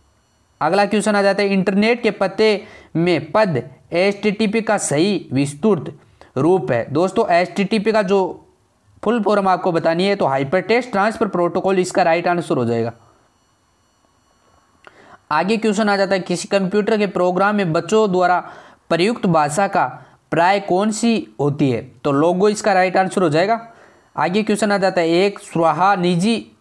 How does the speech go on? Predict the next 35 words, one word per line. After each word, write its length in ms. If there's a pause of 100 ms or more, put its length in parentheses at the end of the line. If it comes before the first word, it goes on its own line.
(140)
जो 120
है 200 (140)
कंप्यूटर 380
में 160
जो 120
अपनी 300
आपकी 460 (360)
गोद 360
में 120
रखने 260
लायक 320
छोटा 320
सा 180 (720)
होता 380
है 400
तो 180
क्या, 260
क्या 260
कहलाता 360
है? 60
इसका 320
जो 100
राइट 240
आंसर 240
हो 60
जाएगा 180
वो 60
नोटबुक 640
कंप्यूटर। 560 (920)
आगे 240
आ 80
जाता 280
है, 60
कोंडा 440
तर्क 380